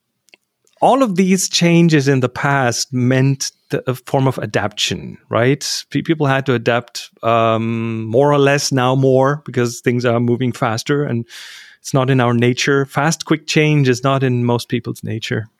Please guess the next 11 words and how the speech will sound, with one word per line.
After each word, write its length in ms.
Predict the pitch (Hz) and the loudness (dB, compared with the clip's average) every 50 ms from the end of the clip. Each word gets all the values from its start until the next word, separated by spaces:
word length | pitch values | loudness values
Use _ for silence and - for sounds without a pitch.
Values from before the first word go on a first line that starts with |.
| - | -8
um, 220 | - 113 107 110 107 - | -6 -4 -4 -4 -6 -8
to, 240 | - - 107 107 117 _ _ _ | -8 -12 -12 -12 -14 _ _ _
to 120 | - - | -18 -16
adapt 380 | 110 - 110 101 101 _ _ - | -6 -4 -4 -4 -4 _ _ -10
to 100 | - 113 | -10 -8
this. 220 | 104 117 120 - | -6 -6 -6 -6
So 180 | - - 127 117 | -6 -6 -6 -2
we'll, 300 | 117 123 123 131 131 127 | 0 0 0 0 0 0
we'll 160 | 131 127 120 | -2 -2 -2
have 280 | - 143 139 143 - - | -2 -2 -2 -2 -4 -2
to, 140 | - 120 | -2 -2